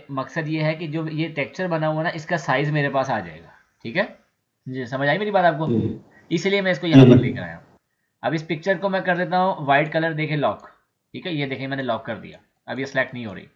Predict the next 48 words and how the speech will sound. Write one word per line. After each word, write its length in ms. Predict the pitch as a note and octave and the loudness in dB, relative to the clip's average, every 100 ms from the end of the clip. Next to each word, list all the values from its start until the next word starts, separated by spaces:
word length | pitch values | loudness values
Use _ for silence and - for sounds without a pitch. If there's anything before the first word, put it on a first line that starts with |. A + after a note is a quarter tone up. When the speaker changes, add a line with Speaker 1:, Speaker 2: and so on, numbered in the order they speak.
| _ _ _ _ _ _ - | _ _ _ _ _ _ -10
Speaker 1:
अब 100 | B2 | -4
मैंने 220 | D3 D#3+ | -2 0
क्या 120 | F3 | -2
करना 260 | D#3+ D3+ E3+ | 0 -2 -2
है, 120 | E3+ | -2
यहाँ 380 | C3 C3 C3+ D3+ | -4 -6 -4 -4
से 240 | D#3 D3+ | -2 -4
जो 160 | D#3 D#3 | -2 -2
dimension 460 | D3 B2+ C3+ B2 D3+ | 0 -2 -4 -8 -6
में 120 | D#3 | -4
जाके 300 | C3 A2+ D#3 | -2 -2 -4
पहले 220 | D3 C#3+ | -4 -2
इसका 240 | C#3 D3+ D3 - - _ _ _ _ - | -4 -2 -2 -2 -10 _ _ _ _ -20
यहाँ 400 | G#2 A#2+ A#2+ C#3 | -6 -4 -2 -2
से 140 | D3 C#3+ | -2 -4
यहाँ 300 | B2+ A#2+ B2 | -4 -4 -2
तक 120 | C#3 | -4
इसको 320 | C3+ - D3+ D3 | -6 -8 -8 -6
measure 340 | B2+ B2 B2 A#2+ | -8 -6 -4 -6
करता 280 | A#2+ G#2+ | -6 -6
हूँ 80 | C3+ | -6
कितना 260 | C3+ A#2 G#2 | -6 -8 -10
है, 120 | F2 - _ - | -12 -20 _ -14
देखिए 200 | G#2+ A2 | -10 -8
साढ़े 260 | - C#3 C#3 | 0 2 2
पाँच 300 | B2+ A2+ A2+ | 0 -4 -6
एम 140 | F#2 | -10
एम, 120 | F2 F#2 | -12 -14
ठीक 140 | A#2+ F#3 | -8 -6
है। 200 | F#3+ - - - _ _ _ - | -6 -10 -20 -20 _ _ _ -6
अब 120 | C3 | -2
मैं 320 | D3+ E3+ F3 - - _ | 2 4 4 0 -8 _
यहाँ 340 | D#3 C3 C#3 C#3+ | -8 -6 -2 -2
पे 300 | E3 E3 D#3+ | -2 -4 -4
जो 200 | D#3 D#3 | -4 -4
एक 140 | D#3+ | -6
point 280 | D3+ C3+ C#3 | -4 -4 -2
रख 140 | C#3+ - | -4 -6
के 100 | E3 | -10
साढ़े 300 | - C3+ D3 | -6 -4 -4
पाँच 300 | D3 C3+ C#3+ | -4 -4 -4
एम 120 | C#3+ | -4
एम 100 | C#3+ | -6
का 80 | C#3 | -6
circle 320 | D3 A#2+ G#2+ B2 | -6 -8 -8 -8
बना 180 | A#2+ G2 | -8 -10
लेता 220 | F2+ - | -12 -18
हूँ। 500 | - _ _ - | -20 _ _ -8